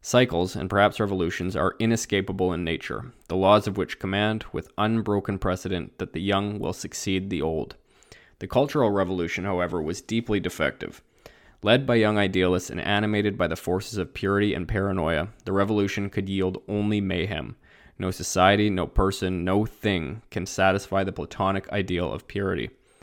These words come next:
Hence, its pursuit endured to end,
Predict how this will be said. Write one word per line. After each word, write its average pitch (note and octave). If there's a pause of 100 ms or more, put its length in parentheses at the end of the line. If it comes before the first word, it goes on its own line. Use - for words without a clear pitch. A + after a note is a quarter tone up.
(140)
Hence, A#2
its -
pursuit -
endured F#2
to -
end, G2